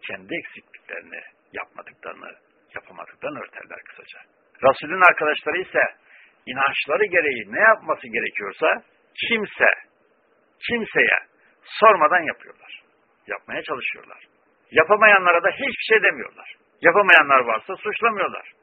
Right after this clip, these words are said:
Bitti. Adam dinini gizlemeye çalışıyor. Tamam diyorlar, o senin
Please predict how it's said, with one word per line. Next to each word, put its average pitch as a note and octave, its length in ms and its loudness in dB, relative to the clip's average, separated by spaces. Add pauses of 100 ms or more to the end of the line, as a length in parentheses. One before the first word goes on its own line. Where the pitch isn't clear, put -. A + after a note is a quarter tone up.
(380)
Bitti. - 360 -2 (460)
Adam E3 300 2
dinini F#3 300 -6
gizlemeye D#3+ 420 -4
çalışıyor. - 500 -14 (300)
Tamam G3+ 340 -6
diyorlar, A2+ 220 -8
o C3 80 -4
senin F3+ 380 -14